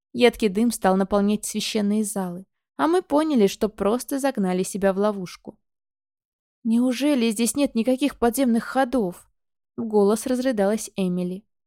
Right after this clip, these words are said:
«Это же не храм тёмных заступников», прикрывая лицо рукавом, пробормотала я. «Светлые не строят планы побега, слишком доблестные.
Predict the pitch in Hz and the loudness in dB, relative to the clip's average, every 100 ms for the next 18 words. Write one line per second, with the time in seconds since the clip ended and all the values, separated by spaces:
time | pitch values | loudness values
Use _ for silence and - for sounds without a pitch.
0 | _ _ _ _ _ - 247 240 208 214 | _ _ _ _ _ -4 0 0 2 0
1 | 208 233 262 254 196 180 170 196 196 190 | 0 0 0 0 -2 -2 -2 -2 -2 -6
2 | - 180 - 202 - _ _ _ _ - | -10 -10 -10 -14 -18 _ _ _ _ -4
3 | 254 247 226 208 196 202 - 196 202 190 | -2 2 2 4 4 2 0 -2 0 0
4 | 185 233 269 262 254 262 254 180 202 196 | 0 -2 -2 0 0 0 0 -2 -2 -4
5 | 180 190 _ _ _ _ _ - - 233 | -8 -10 _ _ _ _ _ -8 -6 -2
6 | 247 254 254 220 214 240 - 214 254 - | 0 0 2 2 2 0 -2 0 0 0
7 | - 226 202 180 196 196 233 226 175 196 | -2 0 0 0 -2 -2 -2 -2 -6 -12
8 | - 285 277 277 269 285 233 180 - 180 | -6 -4 -2 -2 0 2 2 0 -2 -6
9 | 175 | -8